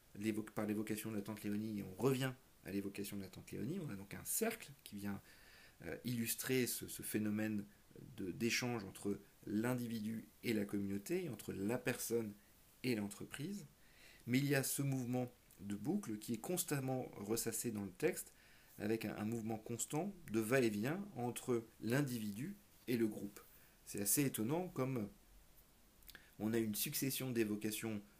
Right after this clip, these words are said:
du groupe auquel se succède l'évocation de l'individu. Par exemple, on se disait les uns aux autres, donc le on, prenons, qui rassemble tout le monde dans une, dans une globalité indéfinie, on se disait les uns aux autres, où là,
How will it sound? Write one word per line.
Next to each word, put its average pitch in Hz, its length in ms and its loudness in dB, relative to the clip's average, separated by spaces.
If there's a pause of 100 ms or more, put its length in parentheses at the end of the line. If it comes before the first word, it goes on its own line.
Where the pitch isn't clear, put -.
(200)
du 107 140 0
groupe 104 400 4 (240)
auquel 131 260 0
se 120 140 0
succède 123 420 0
l'évocation 113 580 0
de 113 120 0
l'individu. 101 520 -2 (540)
Par 95 160 -4
exemple, 107 420 -2 (140)
on 120 100 -6
se - 140 0
disait 120 400 2 (140)
les 123 260 6
uns 127 220 0
aux 104 200 2
autres, 135 340 0
donc 101 160 -4
le 101 260 -2
on, 117 160 0
prenons, 107 420 -2 (300)
qui 101 200 -4
rassemble 104 460 -2
tout 104 140 -4
le 107 60 2
monde 110 220 0
dans 98 140 -6
une, 92 320 -10 (400)
dans 104 80 -12
une 101 180 0
globalité 101 540 2
indéfinie, 101 500 -2 (360)
on - 120 0
se 139 140 4
disait 120 380 2 (120)
les 110 220 4
uns 113 240 -2
aux 101 180 2
autres, 123 240 2 (240)
où 104 120 0
là, 110 260 0